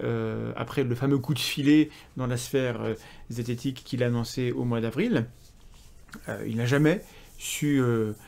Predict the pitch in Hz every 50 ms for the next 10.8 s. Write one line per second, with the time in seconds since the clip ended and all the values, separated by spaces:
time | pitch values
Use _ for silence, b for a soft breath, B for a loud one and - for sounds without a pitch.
0 | B B B B - 127 131 123 123 139 135 139 135 117 117 117 120 - 135 123
1 | 131 123 123 123 123 117 127 123 123 120 139 156 165 135 120 117 117 117 117 123
2 | 131 131 139 127 147 143 143 160 156 156 143 117 - - 127 120 117 117 120 -
3 | - 117 - - - - - - - - - 120 123 120 123 123 120 - - 127
4 | 117 120 123 120 - 127 117 - - 131 120 127 156 214 208 139 117 - - -
5 | - - - - - - 101 - 107 - - - 120 - 120 117 - - 117 123
6 | 135 180 214 220 - B B B B B B B B B B B B - - 135
7 | 131 123 123 120 120 123 156 156 151 139 135 127 113 120 123 120 135 156 175 156
8 | 127 120 117 135 135 131 - 117 123 127 120 - - 123 113 107 107 104 - -
9 | - - 120 123 117 120 170 165 - 127 123 117 123 123 123 120 117 123 120 -
10 | 110 104 101 - - 139 151 160 156 - - 117 110 107 104